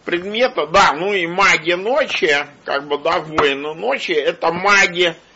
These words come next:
которые могут действовать на расстоянии, они как бы сами не участвуют в каких-то военных действиях, они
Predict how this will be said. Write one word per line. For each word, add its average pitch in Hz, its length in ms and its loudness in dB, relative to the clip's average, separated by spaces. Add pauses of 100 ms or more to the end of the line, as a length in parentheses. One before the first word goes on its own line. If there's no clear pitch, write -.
(200)
которые 165 540 4
могут 165 460 -4
действовать 151 540 -2
на 160 140 -2
расстоянии, 196 800 0
они 180 200 -4
как 170 280 0
бы 170 140 0
сами 160 360 -2
не 156 140 -8
участвуют 139 720 -2
в - 80 -20
каких-то 143 680 -4 (400)
военных 165 720 0
действиях, 208 680 -4
они 160 420 -2